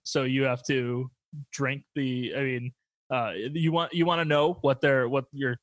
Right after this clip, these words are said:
players' tolerances are. Uh, you know, they, sometimes they go on the road, have a little bit of fun. So you want to, uh, put down the number, you know,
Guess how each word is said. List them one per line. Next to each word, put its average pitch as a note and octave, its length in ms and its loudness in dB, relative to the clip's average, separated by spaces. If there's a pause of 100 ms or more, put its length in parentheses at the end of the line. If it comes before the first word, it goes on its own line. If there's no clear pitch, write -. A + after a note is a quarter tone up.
players' C3 300 2
tolerances C#3+ 680 0
are. D#3 240 -2 (100)
Uh, A#2 380 -2
you B2+ 180 -2
know, B2 100 -2
they, B2 160 -2
sometimes B2+ 400 -4
they B2+ 100 -2
go B2+ 140 2
on A#2+ 100 0
the A#2+ 80 -2
road, C3+ 240 2
have B2+ 180 2
a B2+ 40 -2
little B2 160 2
bit A#2 100 -2
of B2 80 -4
fun. C#3 300 -2 (280)
So C#3 240 4
you C3+ 200 4
want C3 200 2
to, B2+ 240 4
uh, A#2+ 200 2
put D3+ 280 4
down C3 240 2
the C3 80 0
number, C3 420 0
you C3+ 120 0
know, A#2+ 240 -2